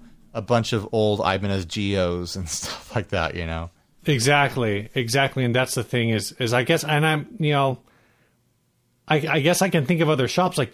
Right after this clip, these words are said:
Speaker 2: you, in Mira Mesa, you know, down the street from you, you've got Music Central. I mean, that's a perfect example of a place that thrives on, like, band instrument and orchestra instrument
Speaker 1: Right. High school
Speaker 2: rentals.
Speaker 1: rental.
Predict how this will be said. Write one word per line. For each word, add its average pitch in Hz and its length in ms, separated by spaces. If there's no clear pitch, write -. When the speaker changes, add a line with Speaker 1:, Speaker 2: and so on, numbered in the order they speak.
Speaker 2:
you, 143 200
in 143 180
Mira 135 180
Mesa, 123 540
you 120 140
know, 113 240
down 127 260
the 113 60
street 170 220
from 139 140
you, 123 80
you've 117 240
got - 260
Music 143 320
Central. 101 480
I 104 80
mean, 113 120
that's 120 220
a 127 40
perfect 113 380
example 113 500
of 110 80
a 107 60
place 113 300
that 107 200
thrives 127 460
on, 120 220
like, 104 240
band 120 320
instrument 107 460
and 101 80
orchestra 113 580
instrument 110 540
Speaker 1:
Right. 117 180
High 113 60
school 110 280
Speaker 2:
rentals. 101 180
Speaker 1:
rental. 90 160